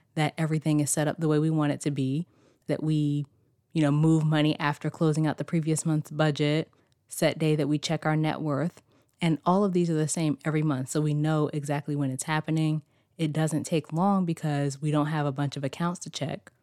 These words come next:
right? We've been doing it for so long. We know the process.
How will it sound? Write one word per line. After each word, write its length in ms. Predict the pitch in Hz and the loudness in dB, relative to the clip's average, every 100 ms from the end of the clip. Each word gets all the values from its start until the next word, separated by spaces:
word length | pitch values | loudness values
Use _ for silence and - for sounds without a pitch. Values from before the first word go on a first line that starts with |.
| _ _ | _ _
right? 120 | 151 151 | -4 -2
We've 160 | 156 | 0
been 140 | 147 143 | 0 2
doing 280 | 156 175 | 2 2
it 120 | 165 - | 0 -2
for 120 | 165 | -4
so 220 | 160 165 | 0 0
long. 340 | 151 139 135 | 2 2 0
We 80 | 143 | 0
know 200 | 143 147 | 0 2
the 100 | 190 | 0
process. 720 | 190 156 143 - 139 160 - | 0 0 0 -2 -4 -2 -4